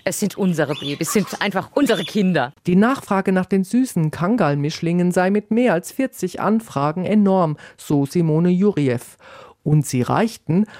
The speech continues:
Speaker 2: von Oberösterreich bis nach Ostfriesland.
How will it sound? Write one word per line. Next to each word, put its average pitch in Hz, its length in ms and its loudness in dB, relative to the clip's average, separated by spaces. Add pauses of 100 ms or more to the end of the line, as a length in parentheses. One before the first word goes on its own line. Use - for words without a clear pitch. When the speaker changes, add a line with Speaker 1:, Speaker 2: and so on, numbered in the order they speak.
(120)
Speaker 2:
von 262 240 0
Oberösterreich 214 920 0
bis 147 200 -4
nach 151 180 -2
Ostfriesland. - 1040 -2